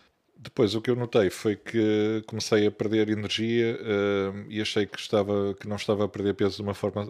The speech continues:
de uma forma saudável. O que fez com que voltasse, eh, a, a querer comer mais, eh, ou seja, não, não voltei ao peso que estava dos cento e vinte e quatro,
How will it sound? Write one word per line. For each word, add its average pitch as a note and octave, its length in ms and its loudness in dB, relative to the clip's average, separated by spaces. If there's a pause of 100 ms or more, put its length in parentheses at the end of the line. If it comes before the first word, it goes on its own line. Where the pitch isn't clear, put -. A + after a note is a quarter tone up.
de F#2+ 60 -12
uma G2 140 -2
forma G2 260 -2
saudável. F#2 460 0 (480)
O F#2+ 140 -4
que - 120 -14
fez G#2+ 300 2
com F#2+ 240 -4
que G#2 640 0
voltasse, G#2 720 0
eh, G#2+ 720 0 (1300)
a, - 40 -6
a - 20 -4
querer A2 340 4
comer A2+ 300 2
mais, A2+ 500 0
eh, A2 880 0
ou F#2+ 100 -12
seja, A2 300 2
não, A2+ 320 -2
não B2 280 -2
voltei A#2+ 440 4
ao G2+ 80 2
peso G2 300 0
que - 60 -16
estava F#2 280 2
dos F2 180 -8
cento F#2+ 180 -6
e F#2 40 -4
vinte F2+ 160 -8
e F#2 60 -2
quatro, A#2 360 -6